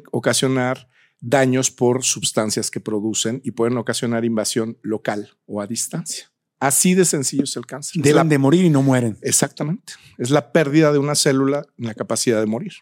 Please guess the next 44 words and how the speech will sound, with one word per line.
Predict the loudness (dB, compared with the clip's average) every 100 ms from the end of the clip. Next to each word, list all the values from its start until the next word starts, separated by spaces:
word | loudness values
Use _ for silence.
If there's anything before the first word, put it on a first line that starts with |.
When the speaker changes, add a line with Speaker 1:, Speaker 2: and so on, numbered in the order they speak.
| _
Speaker 2:
Y | 2
por | 4
eso | 4
en | 2
la | 2
quimioterapia | 0 0 2 2 4 2
lo | 2
que | 2
hacen | 2
es | 2
tratar | 0 0 0
de, | 2
bueno, | 0 -4 -8 -10 -10 -12 -6
tratar | -4 2 4
de, | 4 2
ojalá | 0 2 2 2
se | 2
pudiera | 2 4 4 2 -2 _ _ -2
mandarle | 2 2 2 0 0
nada | 0 0 0
más | 2 2
a | 2
esas | 2 0
células. | 0 0 -2 -6 -10 0
Speaker 1:
Ya | 2
Speaker 2:
La | 4
Speaker 1:
tenemos | 2 4 4 4
Speaker 2:
quimio. |
Speaker 1:
quimioterapia | 4 4 4 2 0
inteligente. | -2 -4 -2 -2 -2 -8 _ _
Ya | -2 2 2
existe. | 2 0 0 -2 -8 -6
Speaker 2:
Ya | -2 0
va |
avanzando, | 0 0 -2 -2 0
¿eh? | 0
Speaker 1:
Ya | 0 0 -2
vamos | -6 -4 -4
ahí. | -2 -4 -8 -10 -20 2
Todavía | 4 6 4
tenemos | 4 2 2
la | 0
quimioterapia | -2 -6 -4 -4 -2
convencional | -2 0 2 2 2